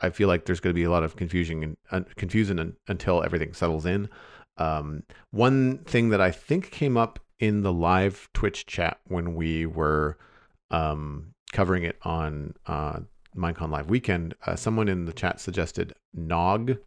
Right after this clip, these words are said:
ins-, for, like, Nether Hog or Nether Warthog, and I thought that was kind of a fun short name that really didn't exist. You know, like, it's not a Nog is, uh,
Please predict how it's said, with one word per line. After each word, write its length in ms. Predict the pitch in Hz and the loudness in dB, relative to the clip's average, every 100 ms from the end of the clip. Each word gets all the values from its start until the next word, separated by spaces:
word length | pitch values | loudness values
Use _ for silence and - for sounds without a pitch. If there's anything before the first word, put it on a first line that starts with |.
| - - - - - | -20 -20 -20 -20 -8
ins-, 280 | 101 90 - - | -8 -6 -12 -14
for, 220 | - 92 | -4 -2
like, 240 | 87 85 85 | 0 -2 -2
Nether 340 | 85 87 87 | -2 0 0
Hog 380 | - 87 87 87 | 2 2 2 2
or 60 | 82 | -2
Nether 280 | 85 85 80 | -2 -2 -2
Warthog, 520 | 80 87 98 104 104 | -2 -2 0 0 0
and 100 | 90 | -4
I 60 | |
thought 200 | 90 92 107 | -2 -2 -2
that 140 | - | -4
was 100 | - | -6
kind 140 | 95 | -6
of 60 | 82 | -4
a 60 | 78 | -6
fun 480 | - 90 87 80 82 - | -4 -2 -2 -4 -10 -16
short 520 | - - 101 92 - - _ _ - | -12 -4 -2 -2 -4 -18 _ _ -6
name 500 | 95 92 87 82 82 | 0 2 2 -2 -2
that 240 | 107 101 - _ _ _ 156 - | 0 0 -4 _ _ _ -20 -16
really 540 | 196 123 113 117 110 95 | -10 -2 4 6 6 4
didn't 240 | 98 90 | 2 0
exist. 440 | 85 87 92 - - _ - - | -2 0 -2 -4 -16 _ -18 -4
You 60 | |
know, 100 | 101 | 0
like, 140 | 90 82 | 0 0
it's 120 | - | -2
not 220 | 85 85 | -2 -2
a 40 | 92 | 0
Nog 340 | 87 90 82 | 2 2 2
is, 160 | 80 - | -2 -2
uh, 140 | 104 | -2